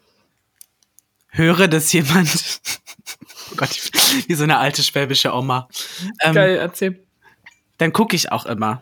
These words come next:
Speaker 1: Und dann, ich hab, also, ne, also man, ich hab ihn, ihn nie gesehen, ich hab ihn nur gerochen und ich hab ihn aber immer nur stöhnen hören. Und dann hat er immer so komische, sind immer so Dinge auf dem Boden gef-, mit diesem Klimpern, was Hanteln immer so machen.
Speaker 2: Mhm.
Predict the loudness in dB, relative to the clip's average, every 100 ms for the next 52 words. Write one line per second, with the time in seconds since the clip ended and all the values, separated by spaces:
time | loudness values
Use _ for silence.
0 | _ -6 -2 0 -2 -8 -4 -2 -2 0
1 | 0 0 -2 -2 0 0 -4 -6 -2 -2
2 | 0 0 -2 -4 -4 -4 -2 -2 0 0
3 | 2 2 2 0 -2 0 0 0 0 0
4 | 0 -4 -2 -4 -6 -6 -2 -2 0 0
5 | 2 2 2 2 2 4 2 2 0 0
6 | 0 -2 0 0 0 0 0 -2 -4 -2
7 | -2 -2 0 0 -2 -6 _ _ _ _
8 | _ _ _ _ _ -10 -8 -4 0 2
9 | 0 0 0 2 2 0 0 -2 -2 -2
10 | 0 0 0 2 2 2 2 0 -2 2
11 | 2 2 0 0 -2 -2 -4 -6 -6 -10
12 | -12 -14 _ _ _ -2 0 2 2 0